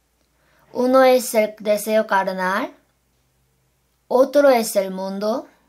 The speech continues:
luego el otro es el diablo. ¿Cuán fuerte es el mundo?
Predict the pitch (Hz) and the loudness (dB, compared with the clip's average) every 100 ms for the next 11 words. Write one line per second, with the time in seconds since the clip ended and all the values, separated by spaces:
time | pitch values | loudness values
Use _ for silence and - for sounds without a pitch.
0 | _ _ _ _ _ - 277 302 302 294 | _ _ _ _ _ -8 2 4 6 6
1 | 254 240 233 247 226 226 208 185 240 240 | 4 0 0 0 0 -2 -6 -6 0 2
2 | 202 196 185 180 233 220 _ _ _ _ | 2 -2 -4 -4 -8 -18 _ _ _ _
3 | _ _ _ - - 254 294 285 - 294 | _ _ _ -10 2 4 4 0 2 4
4 | 330 330 269 285 320 233 220 214 202 208 | 4 4 4 6 4 4 -2 -4 -4 -6
5 | 208 196 196 190 226 | -6 -4 -4 -4 -10